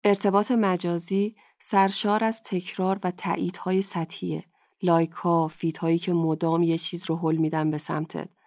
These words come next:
و یادت نره، مغز ما اون قانون ساده رو داره. بلندترین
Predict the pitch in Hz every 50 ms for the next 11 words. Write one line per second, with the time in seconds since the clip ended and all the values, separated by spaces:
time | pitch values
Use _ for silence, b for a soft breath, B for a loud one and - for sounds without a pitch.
0 | b b b b b b b - 185 190 196 208 220 220 240 233 - 233 220 208
1 | 196 170 143 156 b b b b b b b b 196 196 202 208 - 220 202 214
2 | 208 202 196 196 185 170 156 180 B B B B B - 220 220 208 - 196 180
3 | 175 180 185 185 190 202 214 208 - - 175 160 160 160 170 165 160 147 143 -
4 | 156 160 160 175 - _ _ _ _ _ _ _ - 180 175 175 165 160 160 160
5 | 165 170 - - 165 156 165 160 160